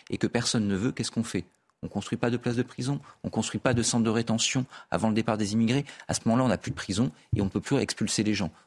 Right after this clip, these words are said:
Donc très clairement, aujourd'hui, l'État doit prendre ses responsabilités. Parfois, ça implique, eh bien, de faire sans les communes.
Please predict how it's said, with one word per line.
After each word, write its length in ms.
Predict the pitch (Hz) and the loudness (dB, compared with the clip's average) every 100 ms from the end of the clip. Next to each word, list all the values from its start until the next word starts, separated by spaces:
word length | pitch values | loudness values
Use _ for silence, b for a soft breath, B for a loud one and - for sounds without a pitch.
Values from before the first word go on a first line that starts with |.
| - | -2
Donc 180 | 92 - | -2 -2
très 220 | - 143 | -2 0
clairement, 480 | - 117 117 127 - | 2 0 2 0 0
aujourd'hui, 500 | 101 101 98 98 123 - B - | -2 0 0 0 -4 -6 B -2
l'État 260 | 98 139 127 | 0 2 2
doit 160 | 95 | 0
prendre 220 | - 127 | 0 -2
ses 120 | 127 101 | -2 -2
responsabilités. 840 | 95 - - 90 87 85 - 117 B B | -4 -6 -6 -4 -6 -8 -4 -4 B B
Parfois, 260 | - - 120 | 0 2 2
ça 160 | 123 101 | 2 0
implique, 400 | 87 - - 90 | 0 -2 -2 -2
eh 20 | |
bien, 240 | 76 98 - b b | 0 -2 -4 b b
de 80 | 95 | -2
faire 300 | - 101 - | 0 -2 0
sans 180 | - 107 | -2 -2
les 80 | 98 | -4
communes. 240 | - 117 | -6 -8